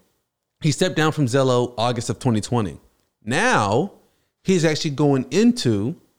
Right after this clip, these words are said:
a new venture called Pacaso. And it's crazy 'cause he just started this, Pacaso, P A C A S S O.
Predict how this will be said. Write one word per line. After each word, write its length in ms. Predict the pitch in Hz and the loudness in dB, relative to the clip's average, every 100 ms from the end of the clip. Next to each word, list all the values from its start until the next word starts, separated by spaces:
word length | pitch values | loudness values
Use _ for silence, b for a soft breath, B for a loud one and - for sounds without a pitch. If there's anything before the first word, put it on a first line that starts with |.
| _ _ - | _ _ -4
a 80 | 110 | 2
new 320 | 117 127 135 | 4 4 2
venture 460 | 117 107 - 78 - b - | 2 -2 -4 -10 -14 b -4
called 420 | 113 107 107 - _ _ - | 0 0 -2 -8 _ _ -4
Pacaso. 760 | 156 - 143 147 - 85 73 _ _ _ _ _ _ _ | -2 0 0 0 -4 -8 -8 _ _ _ _ _ _ _
And 500 | 139 147 135 123 113 - - | -2 0 2 0 -2 -6 -2
it's 200 | 165 - | -2 0
crazy 400 | - 185 185 190 | 0 2 0 0
'cause 240 | 160 131 | 0 0
he 120 | 127 | -6
just 380 | 104 139 170 - _ _ _ _ - | -2 0 0 -4 _ _ _ _ -14
started 500 | - 160 175 156 92 | -2 2 2 0 -4
this, 340 | 87 98 - b b b b b | -6 -8 -10 b b b b b
Pacaso, 600 | 143 - 160 143 107 104 | -4 0 -2 0 -2 -2
P 220 | - 160 123 | -4 -6 -2
A 260 | 135 135 | -2 -2
C 380 | 127 - 151 147 - | -4 -6 -4 -4 -2
A 240 | 127 135 | -2 -2
S 200 | 127 123 | -4 -4
S 200 | 135 123 - | -4 -4 -2
O. 360 | 139 117 95 | -2 0 -4